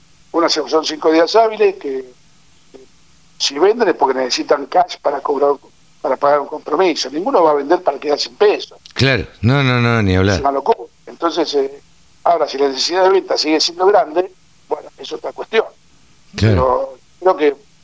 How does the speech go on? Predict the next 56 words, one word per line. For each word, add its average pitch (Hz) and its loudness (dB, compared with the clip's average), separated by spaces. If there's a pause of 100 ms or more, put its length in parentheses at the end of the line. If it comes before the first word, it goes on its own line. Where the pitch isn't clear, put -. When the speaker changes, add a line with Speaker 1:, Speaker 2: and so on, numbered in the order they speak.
Speaker 1:
ya 156 2
está 160 2
bajando 151 0
el 131 -8
ritmo 139 -2
de, 127 -6 (140)
de 143 -10
oferta, 165 -2 (800)
y 127 -12
lo 139 0
que - -8
está 196 0
viendo 226 -2
mucha 214 0
oferta 220 0
de 139 2
trigo 160 2
nuevo, 190 4
a 160 0
pesar - -2
de 151 4
que 147 0
la 139 0
cosecha 127 -6
está 151 -4
en 139 -6
un 135 -12
cinco - -6
o - -2
seis 147 -10
por 160 -4
ciento, 175 -2 (500)
setecientas 139 -6
mil 165 -6
toneladas 165 4
la 135 -8
semana 147 -2
del 131 -4
diecisiete, 135 -8
del 131 -16
trece 151 -2
al 127 -8
veinte 147 -2
de 147 0
octubre, 165 0 (560)
es - -6
mucho 156 0
de 127 -8
trigo 143 0
nuevo, 165 0 (200)
ir 131 -2
a - 2
ver 139 2
empezado 139 -4
la 147 -6
cosecha, 156 -2